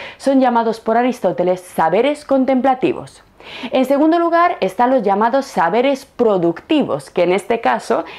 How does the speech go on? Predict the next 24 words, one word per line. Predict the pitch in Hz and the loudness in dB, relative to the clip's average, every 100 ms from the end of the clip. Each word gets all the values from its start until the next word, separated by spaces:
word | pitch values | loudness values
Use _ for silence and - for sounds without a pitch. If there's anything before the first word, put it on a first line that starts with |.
| 226 | -4
evidentemente, | 170 180 196 226 233 202 190 247 | 0 2 2 0 0 0 0 -2
tal | 254 175 | -2 0
y | 175 | 0
como | 180 180 | -2 -4
su | 175 | 0
nombre | 202 208 240 | 0 2 2
indica, | 254 190 180 208 - - - - | 2 2 0 -2 -4 -12 -18 -4
buscan | 220 320 - 214 185 170 | 0 0 0 -2 -2 -4
conocer | - 202 196 190 - 330 180 - | -2 0 0 -2 0 0 0 -2
cómo | 277 294 | 0 0
funcionan | 285 262 240 240 277 330 262 180 | 0 0 0 2 0 2 2 2
las | 196 240 | 0 -2
cosas, | - 277 269 294 320 - - - | -2 -2 0 -4 -4 -12 -18 -4
pero | 277 277 | 2 4
no | 277 349 | 4 0
simplemente | - 330 330 262 269 247 254 254 240 | 0 2 2 4 2 2 2 2 0
por | 233 214 196 | 0 0 2
el | 185 | 0
placer, | 185 180 160 - 247 233 202 | 0 0 0 0 0 2 0
por | - 185 | 0 2
el | 185 185 | 2 2
interés | 185 180 - 208 269 202 | 0 -2 -2 2 2 2
de | 165 | -2
conocerlas, | 165 180 240 240 214 247 | 0 -2 0 0 0 0